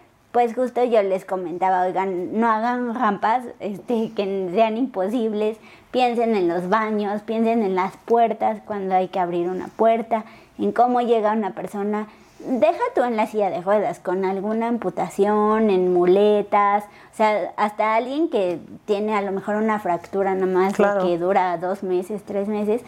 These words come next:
Speaker 1: o sea, ¿cómo sufre esa persona? Imagínate diar-, una persona que tiene que usar diario algún, algún medio para transportarse, o sea, ya sea la silla, muletas, eso pues es muy complicado". Entonces, pues ahí la, la verdad es que la profesora Miss Lili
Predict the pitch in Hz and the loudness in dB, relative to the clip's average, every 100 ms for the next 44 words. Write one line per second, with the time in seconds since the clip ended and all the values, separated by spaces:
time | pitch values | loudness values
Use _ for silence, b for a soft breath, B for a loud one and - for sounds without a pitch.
0 | B B B - 202 208 208 - 269 403 | B B B 0 2 2 2 0 0 0
1 | 415 269 226 208 226 196 160 190 202 190 | -2 -2 -2 -2 0 -2 -4 -4 -2 -2
2 | 190 185 208 202 202 185 196 196 196 - | -4 -6 -4 -4 0 2 4 4 0 -4
3 | 208 214 196 190 202 202 220 B B B | -4 -4 -4 -4 -4 -2 -4 B B B
4 | - 240 214 202 - 208 214 214 208 190 | 0 2 2 0 0 0 0 -2 -4 -2
5 | 190 185 202 190 190 196 190 185 180 190 | -2 2 4 4 2 2 0 0 -4 -4
6 | 190 196 196 196 185 180 190 202 202 202 | -4 -4 -4 -4 -4 -4 -4 -2 -2 -2
7 | 202 202 214 208 180 160 175 180 - 175 | 0 4 4 4 0 0 -4 -6 -6 -4
8 | 185 190 208 285 349 B B - 175 160 | 0 0 0 -8 -10 B B -8 -4 0
9 | 170 190 202 202 185 202 202 202 190 170 | 2 0 -2 -2 -4 -2 0 0 2 0
10 | 175 165 185 185 170 180 185 202 185 180 | 0 0 0 0 -6 -4 -4 -4 -6 -6
11 | 190 196 196 190 208 202 202 240 220 208 | -6 -4 -2 -2 -2 0 2 2 2 0
12 | 226 226 247 - B B B - - - | 0 2 -2 -4 B B B -20 -20 -2
13 | 247 240 214 214 - 233 247 254 277 285 | 2 2 2 2 4 2 2 0 2 2
14 | 233 180 202 180 185 190 196 - 202 196 | 2 0 -2 0 2 2 -2 -2 -2 2
15 | 185 185 190 190 190 202 202 208 208 202 | 0 0 -2 -4 -2 0 0 0 -2 0
16 | 214 208 240 | 0 0 -2